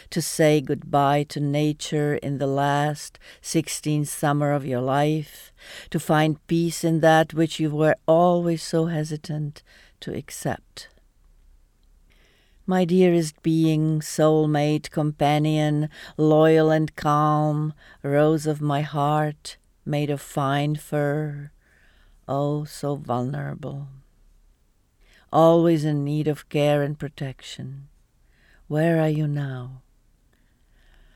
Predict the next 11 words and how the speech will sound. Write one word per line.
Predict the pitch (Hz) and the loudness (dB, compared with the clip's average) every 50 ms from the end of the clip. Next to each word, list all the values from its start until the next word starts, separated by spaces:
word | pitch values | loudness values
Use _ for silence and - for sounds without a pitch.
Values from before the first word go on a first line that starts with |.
| _ _ - | _ _ -4
My | 156 151 151 151 160 160 160 165 | -2 -2 0 0 0 2 2 2
eyes | 165 165 156 151 165 | 2 2 0 -2 -2
no | 165 165 165 160 151 | 0 2 2 2 2
longer | 156 160 165 165 170 170 156 165 160 | 2 2 2 2 2 2 0 0 -2
seem | - - - 160 156 156 156 151 | -2 -4 -4 -2 -2 0 -2 -2
capable | - - 160 147 156 160 - 156 147 151 151 147 | -4 -2 0 0 0 0 -2 -4 -2 -2 -2 -2
of | 147 - - | -2 -4 -8
crying. | - - 160 156 160 160 165 151 139 135 135 139 139 139 - _ _ _ _ _ _ _ _ _ _ _ _ _ _ _ _ _ _ _ _ _ _ _ _ _ _ _ _ _ _ _ _ _ _ _ _ _ _ _ _ | -10 -6 -4 -4 -2 -2 -4 -4 -6 -6 -8 -10 -12 -14 -18 _ _ _ _ _ _ _ _ _ _ _ _ _ _ _ _ _ _ _ _ _ _ _ _ _ _ _ _ _ _ _ _ _ _ _ _ _ _ _ _
Your | - 170 175 175 165 | 2 4 4 6 4
body | 143 139 175 185 190 185 170 | 4 4 4 4 6 4 2
smelled | 151 - - 151 151 151 156 151 151 151 143 - - | 0 0 -2 0 2 2 4 4 2 2 0 -2 -6